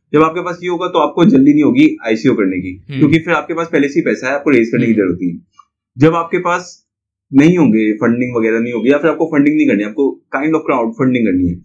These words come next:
Speaker 1: तो आप बिना कुछ बनाए हुए, आप पहले अपने डेक वगैरह के बारे में, उसके बाद आप शुरू करोगे कि हाँ यार, थोड़ा सा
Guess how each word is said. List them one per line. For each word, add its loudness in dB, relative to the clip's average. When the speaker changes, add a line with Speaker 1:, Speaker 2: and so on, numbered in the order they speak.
Speaker 1:
तो 2
आप -2
बिना 2
कुछ -6
बनाए -2
हुए, 0
आप -10
पहले 2
अपने -2
डेक -2
वगैरह -2
के -2
बारे -2
में, -2
उसके 2
बाद 0
आप -2
शुरू 0
करोगे 0
कि 0
हाँ -2
यार, 0
थोड़ा -2
सा -6